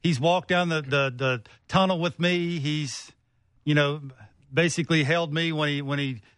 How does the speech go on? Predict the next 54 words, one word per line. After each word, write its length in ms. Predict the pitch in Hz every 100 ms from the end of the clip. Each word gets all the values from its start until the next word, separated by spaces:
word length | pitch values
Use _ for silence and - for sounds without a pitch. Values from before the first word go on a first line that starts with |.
| -
got 220 | 135 170 156
me 160 | 160
up, 220 | 160 156
set 200 | - 165
me 100 | 151
down, 260 | 147 147 147
got 200 | 143 147
me 140 | 135
up. 160 | 139 139
I 60 | 143
went 160 | 143
up 80 | 147
and 80 | 131
struck 340 | - 147 135
out. 220 | 143 139
And 100 | 131
then 80 | 143
he's 240 | 156 - -
<laughs> 0 |
like, 160 | 240
"So, 240 | - 233 208
so, 240 | - 226
I'm 420 | 220 233 208 208 180
sorry." 340 | 226 208 196
And 100 | 180
I'm 120 | 170
like, 220 | 175 175
"Yeah, 180 | 156 165 127 - - _ -
okay, 340 | 180 175 170
you're 200 | 143 170
not 180 | 202 190
the 60 | 180
one 160 | 180
that 80 | 170
struck 260 | - 175 156
out." 220 | 165 156
And 100 | 143
then 180 | 160 165
he 200 | 135 311
<laughs> 80 | 269
apologized 800 | - 247 226 214 - 220 202 -
to 80 | 196
me. 200 | 196 185 - -
So 160 | - 214
I've 180 | 220 180
seen, 220 | 220 208
you 80 | 185
know, 200 | 180 156 - _ _
I've 160 | 170 165
seen 180 | 190 165
all 120 | 147
sides 320 | 135 139 131
of 60 | 110
Gibby. 300 | 127 117 104